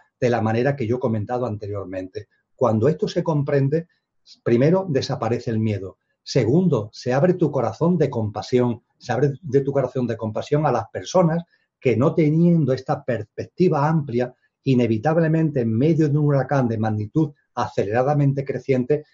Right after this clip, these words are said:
lo están pasando mal y lo van a pasar mal. Y, y debemos tenderle la mano, debemos hacer compasivamente esa acción consciente a la que hacía referencia antes, lo que cada uno pueda. Pero nosotros, a su vez, nunca perder la conciencia.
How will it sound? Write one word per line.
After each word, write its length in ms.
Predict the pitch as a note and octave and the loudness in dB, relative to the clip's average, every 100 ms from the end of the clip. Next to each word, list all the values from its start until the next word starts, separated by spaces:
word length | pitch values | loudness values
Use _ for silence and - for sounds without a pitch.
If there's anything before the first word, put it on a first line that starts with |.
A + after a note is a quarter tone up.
| _ | _
lo 80 | A#2+ | -4
están 300 | G#2+ C#3 C#3+ | -2 0 0
pasando 400 | D3 C#3+ D3+ C#3 | 0 0 0 0
mal 240 | A#2 C3+ C#3 _ - | 0 -2 -6 _ -2
y 140 | C3+ | 0
lo 120 | A2+ | 2
van 200 | A2 A2 | 2 0
a 60 | G#2+ | -2
pasar 360 | G#2 - A2 G2 | -4 -8 -8 -6
mal. 220 | G2 - _ _ | -8 -10 _ _
Y, 280 | B2+ F3 C#3+ | -10 -2 2
y 20 | |
debemos 380 | A#2 A#2+ E3+ - | 4 4 2 0
tenderle 440 | B2 A2 C3 D3+ | -2 0 0 0
la 120 | C3+ | 0
mano, 360 | A2 A2 G#2+ G#2 _ _ | 0 -2 -2 -6 _ _
debemos 360 | A2 G#2+ C#3 C#3 | -4 0 0 -2
hacer 260 | C#3 D3 C#3+ | -2 -2 0
compasivamente 1080 | B2+ A2+ G#2+ - C#3 C#3 B2+ B2+ B2 F3 - _ | -2 -2 -4 -4 -2 0 0 0 -2 -4 -8 _
esa 260 | A#2 A2 A2+ | -6 -4 -6
acción 480 | - - D3 D3 C#3+ | -10 -4 0 0 -2
consciente 720 | B2 A2+ - A#2 G#2 G2 - _ - | -6 -6 -4 -4 -4 -10 -14 _ -6
a 100 | A2 | -4
la 100 | G2 | -4
que 80 | A2 | -8
hacía 240 | - B2 | -8 -6
referencia 640 | C3 - A#2+ A#2 G#2+ A2+ | -6 -6 -6 -6 -4 -2
antes, 300 | C3 C#3 D#3 - _ - | 0 0 -2 -6 _ -2
lo 200 | B2 A#2+ | 2 2
que 140 | B2 | 0
cada 260 | - G#2+ G#2 | -2 -2 0
uno 280 | G#2+ G#2+ A2 | 0 -2 -2
pueda. 320 | G#2 F#2 - _ _ | -6 -6 -12 _ _
Pero 220 | B2 A2 | 0 2
nosotros, 420 | G#2+ - A#2 A#2 | 0 -4 -6 -4
a 60 | C3 | -2
su 140 | - | 0
vez, 240 | B2 C#3+ - _ - | 2 0 -2 _ -2
nunca 440 | A#2+ D#3+ F3 F#3+ | 2 2 2 -2
perder 340 | D#3 G#2 A2 G2+ | 0 0 -2 -2
la 160 | G#2 | -4
conciencia. 680 | G#2+ G#2 - G#2+ G2+ G#2 | -6 -12 -6 -6 -4 -10